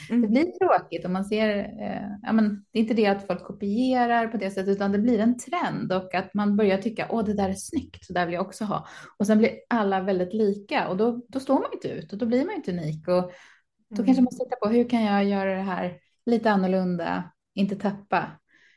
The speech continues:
Speaker 2: tappa mig i det hela, men, eh, hitta något sätt att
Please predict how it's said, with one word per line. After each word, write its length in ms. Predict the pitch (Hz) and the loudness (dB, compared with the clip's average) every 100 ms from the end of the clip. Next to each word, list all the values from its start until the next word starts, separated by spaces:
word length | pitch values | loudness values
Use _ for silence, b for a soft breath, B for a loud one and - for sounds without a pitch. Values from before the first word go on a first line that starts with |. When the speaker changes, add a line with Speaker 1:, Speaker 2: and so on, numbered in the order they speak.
| b _ | b _
Speaker 2:
tappa 260 | 180 160 165 | -8 -4 -4
mig 320 | 170 220 233 | 0 2 2
i 40 | |
det 60 | 214 | 2
hela, 420 | 208 190 185 190 | 2 2 0 -2
men, 380 | 185 185 175 170 | -2 0 0 -2
eh, 280 | 170 165 165 | -6 -6 -8
hitta 320 | 156 202 196 | -8 -4 0
något 240 | 190 190 - | 0 -2 -4
sätt 220 | 170 165 | -8 -4
att 220 | 156 | -6